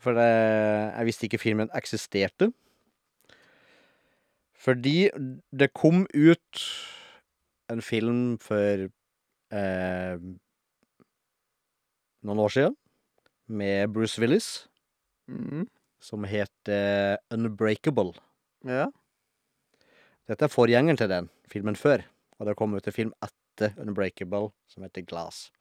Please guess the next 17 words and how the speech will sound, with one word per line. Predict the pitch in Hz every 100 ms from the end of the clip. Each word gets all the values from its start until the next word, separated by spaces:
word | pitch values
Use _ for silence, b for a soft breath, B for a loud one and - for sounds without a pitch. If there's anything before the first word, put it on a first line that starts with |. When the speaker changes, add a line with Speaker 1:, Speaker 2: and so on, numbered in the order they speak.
| _ _ _ _ _ _ -
Speaker 1:
Tre | 95
fantastiske | 92 - 92 98 - 101
filmer, | 101 101 95 117
men | 117
dette | 117 120
er |
nummer | 117 120 -
én. | 131 135 196 - _ 110
Den | 107
heter | 117 - 120 _ _ _
Split. | - - - 131 - - - - _ _ _ _ _ _ _ _ _ _
Speaker 2:
Bare | 175 151 127
Split, | - - 359 -
rett | 294
og |
slett? | 311 349
Speaker 1:
Split. | 214 - -